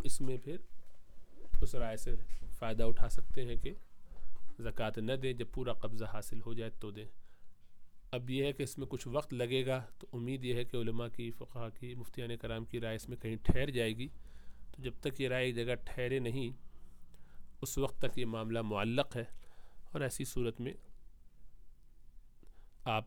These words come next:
ان میں سے جس رائے پر بھی عمل کریں گے انشاءاللہ تعالی اجتہادی طور پر کوشش یہ ہو کہ نفس کی اتباع نہ ہو رہی ہو، whims اور desires کو follow نہ کیا جا رہا، بلکہ یہ سمجھتے ہوئے کہ ٹھیک ہے اس وقت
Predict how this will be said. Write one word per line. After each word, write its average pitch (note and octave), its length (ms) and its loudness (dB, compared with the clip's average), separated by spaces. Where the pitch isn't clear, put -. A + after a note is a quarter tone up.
ان A#2+ 140 -4
میں A#2+ 80 -4
سے A#2 120 -12
جس A#2 200 -10
رائے A2+ 180 -6
پر A2+ 160 -6
بھی B2 160 -4
عمل A#2 200 -2
کریں A2+ 300 -6
گے A#2+ 60 -4
انشاءاللہ A2+ 360 -4
تعالی A#2+ 220 -6
اجتہادی A2+ 520 -4
طور G#2 220 -4
پر F2+ 160 4
کوشش D3 380 -2
یہ D3 60 2
ہو D3 120 4
کہ D3 180 -4
نفس C#3 280 -4
کی - 180 -8
اتباع A#2 500 -2
نہ G#2+ 140 -6
ہو A2 160 -2
رہی A2+ 160 -2
ہو، B2 180 -4
whims B2+ 300 12
اور A#2 120 2
desires A2+ 500 0
کو - 80 -6
follow A2+ 260 0
نہ G#2+ 120 -2
کیا A#2 120 -8
جا A#2 160 -8
رہا، E3+ 120 -4
بلکہ A#2+ 280 -6
یہ C#3+ 160 -8
سمجھتے C#3+ 440 -6
ہوئے B2+ 180 -6
کہ - 180 -14
ٹھیک C#3+ 260 -4
ہے C#3 60 -10
اس - 200 -8
وقت - 180 -4